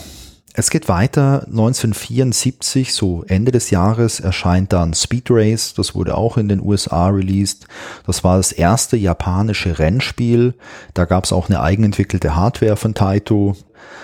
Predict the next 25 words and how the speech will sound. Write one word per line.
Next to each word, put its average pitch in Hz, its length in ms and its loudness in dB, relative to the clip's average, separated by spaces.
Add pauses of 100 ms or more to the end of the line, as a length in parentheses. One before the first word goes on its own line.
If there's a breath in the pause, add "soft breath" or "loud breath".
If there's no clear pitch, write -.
(140 loud breath)
Das - 160 -6
ganze 92 320 2
Ding 101 320 2
hatte 98 200 2
eine, 85 300 2
in 82 140 -2
Anführungszeichen, 104 880 2
realistische 101 640 2
Steuerung, 113 640 0
also 85 200 0
man 80 200 0
hat 90 200 -4
für - 280 -6
den 85 160 0
Arcade-Automat, 92 920 0
man 85 140 2
hat 82 100 0
da 82 60 4
ein 85 80 4
Lenkrad 92 500 2
reingebaut 87 640 0
und 82 80 -2
so 85 100 0
einen 85 60 0
Schalthebel, 87 800 0